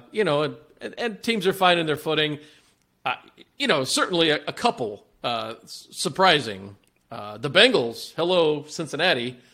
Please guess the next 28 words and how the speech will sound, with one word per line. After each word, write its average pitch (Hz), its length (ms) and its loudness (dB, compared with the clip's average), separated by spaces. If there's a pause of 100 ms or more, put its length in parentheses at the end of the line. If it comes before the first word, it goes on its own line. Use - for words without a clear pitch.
(400)
uh, 139 220 4
go 156 220 2
into 147 160 2
Cleveland 135 760 -2
and 123 160 -6
just 143 200 -4
lay 139 200 0
an 131 100 0
egg. 139 380 0 (400)
Uh, 110 240 -8
Joe 160 240 0
Burrow, 170 540 4 (340)
<laughs> - 340 -8
like, 160 120 0
the - 100 2
highest 185 300 6
played 175 220 4
player 170 300 2
ever 165 300 0
now 143 320 -2
and 131 120 -4
has 135 360 -4
just 165 280 -6
a, 113 180 -8 (400)
a - 60 -18
terrible 147 520 -2
week. 110 380 -12 (400)
Um, 120 480 2